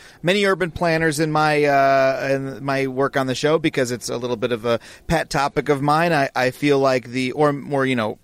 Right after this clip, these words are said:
people who study urban planning, and the suburbs have a really bad rap, and it seems to be the attitude is like, "Oh, what a mistake this was. We should tear it all down and start over." But of course we can't do that because people live in those places. You can't just knock down, uh, people's homes and, and, you know, make them,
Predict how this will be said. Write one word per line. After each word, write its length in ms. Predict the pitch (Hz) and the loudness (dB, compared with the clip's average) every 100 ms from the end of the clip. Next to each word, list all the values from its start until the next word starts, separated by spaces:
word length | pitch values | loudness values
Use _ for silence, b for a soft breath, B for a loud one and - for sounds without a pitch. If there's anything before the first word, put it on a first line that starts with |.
| - | -6
people 240 | 143 123 | -4 -2
who 80 | 123 | -2
study 340 | - 127 123 | 0 0 2
urban 240 | 117 113 117 | 2 0 -2
planning, 460 | 127 123 127 147 - B B | -2 0 0 -2 -6 B B
and 200 | 151 151 | -2 0
the 80 | 151 | 0
suburbs 420 | 151 208 214 202 | 0 0 0 0
have 160 | 190 175 | 0 2
a 40 | |
really 240 | 165 175 175 | 2 4 2
bad 300 | 165 170 160 | 2 0 2
rap, 400 | 165 185 196 - | 2 2 2 0
and 200 | 151 143 | -2 -2
it 120 | 143 | -6
seems 300 | 127 170 165 151 | -6 -4 -6 -4
to 80 | |
be 120 | 156 151 | -2 0
the 160 | 147 | 2
attitude 340 | 151 139 156 147 | 0 0 -2 0
is 140 | 123 | 0
like, 120 | 135 | 0
"Oh, 240 | 147 180 165 | 2 2 2
what 220 | 156 196 | 0 0
a 40 | |
mistake 400 | 175 147 202 196 | 0 -2 0 0
this 180 | 190 170 | 0 -2
was. 240 | 185 175 160 B B | 2 2 2 B B
We 120 | 147 | -6
should 140 | 139 135 | -6 -2
tear 180 | 180 180 | 2 4
it 60 | |
all 100 | 175 | 4
down 220 | 165 175 160 | 2 0 -2
and 80 | |
start 260 | 143 165 160 | -2 2 4
over." 220 | 156 175 190 | 4 2 2
But 120 | 170 | 0
of 80 | - | 2
course 240 | 240 220 | 2 0
we 80 | 190 | -4
can't 260 | - 156 120 | -4 -4 -4
do 120 | 131 | 0
that 180 | 175 208 | 0 0
because 220 | 180 127 | -2 -4
people 320 | 156 156 123 | -6 -4 -2
live 180 | 123 113 | 0 -2
in 80 | 117 | -2
those 160 | 113 110 | -2 -4
places. 500 | 120 117 - 180 202 B B | -4 -4 -2 -2 -2 B B
You 100 | 151 | -4
can't 180 | 156 156 | -2 -4
just 180 | 147 131 | -4 -4
knock 340 | 131 131 - | -2 -2 -2
down, 460 | 131 135 131 135 131 | -2 0 2 2 0
uh, 520 | 131 139 131 127 117 - B B | 0 0 2 2 2 -2 B B
people's 300 | - 151 135 117 | -2 0 0 0
homes 380 | 135 135 147 | 0 0 0
and, 220 | 143 127 127 | 0 0 -2
and, 300 | 131 120 120 | -2 0 0
you 80 | 123 | 0
know, 120 | 113 | 2
make 220 | 120 127 | 0 -2
them, 300 | 135 127 117 | 0 0 -2